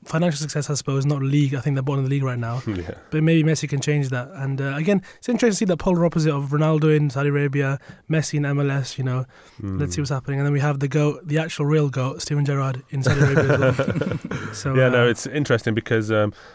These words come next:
Speaker 2: of course, Messi and, and Ronaldo bring in, um, commercial, um, what do you call it? Um,
Speaker 1: Interest.
Speaker 2: interest into the game as well. So going to either league split up the commercial interest, really,
Speaker 1: Mm.
Speaker 2: of, uh,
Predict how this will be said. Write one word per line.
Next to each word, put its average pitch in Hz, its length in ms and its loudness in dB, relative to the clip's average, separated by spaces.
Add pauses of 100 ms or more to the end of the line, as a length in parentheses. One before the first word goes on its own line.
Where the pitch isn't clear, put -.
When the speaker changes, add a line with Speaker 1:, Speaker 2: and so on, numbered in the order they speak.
(120)
Speaker 2:
of 117 120 -4
course, 131 260 -2
Messi 113 360 0
and, 107 220 -2
and 101 240 -2
Ronaldo 95 360 -2
bring 95 220 -4
in, 92 260 -4 (360)
um, 90 340 -2
commercial, 98 880 -2 (320)
um, 87 640 -6
what 87 120 -8
do - 60 -18
you - 40 -20
call 90 240 -10
it? 82 240 -12 (600)
Um, 85 460 -8 (160)
Speaker 1:
Interest. 143 400 -6
Speaker 2:
interest 113 540 0
into 101 560 -2
the 92 160 -4
game 95 280 0
as 90 140 -2
well. 95 240 2
So 95 300 0
going 101 300 2
to 104 340 -2
either 110 240 0
league 98 280 -2
split - 360 -6
up 92 140 -2
the 92 80 -8
commercial 98 500 -4
interest, 104 320 -6
really, 92 280 -4 (160)
Speaker 1:
Mm. 135 240 -6
Speaker 2:
of, - 220 -6
uh, 98 280 -4